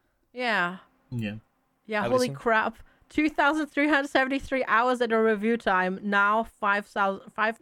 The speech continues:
Speaker 1: thousand seven hundred. How?
Speaker 3: They left it idling, maybe?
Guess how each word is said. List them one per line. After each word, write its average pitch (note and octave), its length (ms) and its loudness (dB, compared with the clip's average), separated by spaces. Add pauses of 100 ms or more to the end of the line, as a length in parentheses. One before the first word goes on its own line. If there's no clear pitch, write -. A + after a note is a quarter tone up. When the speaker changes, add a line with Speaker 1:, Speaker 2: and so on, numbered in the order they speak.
Speaker 1:
thousand G3+ 340 -2
seven F#3+ 320 -8
hundred. F3 540 -6 (500)
How? B3 1700 -2 (520)
Speaker 3:
They G#2+ 120 -6
left G#2 280 -8
it G2+ 60 -6
idling, D3 400 -4
maybe? G3 340 -6